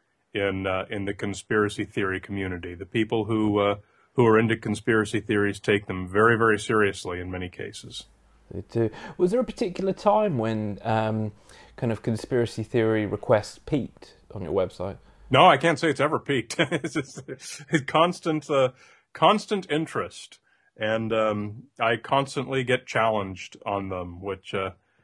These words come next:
Speaker 1: wa-, is one of the, one of the reasons why I ended up taking comments off of the website,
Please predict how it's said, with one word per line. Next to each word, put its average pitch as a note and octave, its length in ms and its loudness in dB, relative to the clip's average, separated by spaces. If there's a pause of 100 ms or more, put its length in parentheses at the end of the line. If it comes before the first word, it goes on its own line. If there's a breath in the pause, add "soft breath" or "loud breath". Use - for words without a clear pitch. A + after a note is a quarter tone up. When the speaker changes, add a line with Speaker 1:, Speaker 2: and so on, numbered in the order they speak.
(380)
Speaker 1:
wa-, C3 460 2
is C3 180 2
one D3+ 300 4
of D3 60 8
the, C3+ 100 8
one C#3 260 2
of E3 40 4
the D#3 80 6
reasons C3+ 500 2
why A2+ 240 4
I G2+ 180 2
ended A2 220 -4
up G#2 140 -4
taking G2+ 640 -4
comments G#2+ 680 -2
off G#2+ 320 -2
of F#2+ 320 -4 (440)
the G2 100 -2
website, G2 640 -2